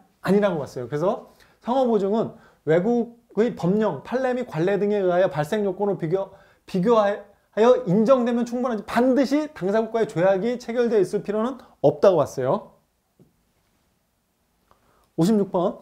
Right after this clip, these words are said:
전투 훈련 등 직무 집행과 관련해서 공상을 입은 군인이 국가배상법에 따라 손해배상, 자, 먼저 손해배상금을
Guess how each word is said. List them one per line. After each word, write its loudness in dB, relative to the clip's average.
전투 2
훈련 0
등 -2
직무 0
집행과 -4
관련해서 -2
공상을 0
입은 -2
군인이 0
국가배상법에 0
따라 2
손해배상, -2
자, -14
먼저 2
손해배상금을 -4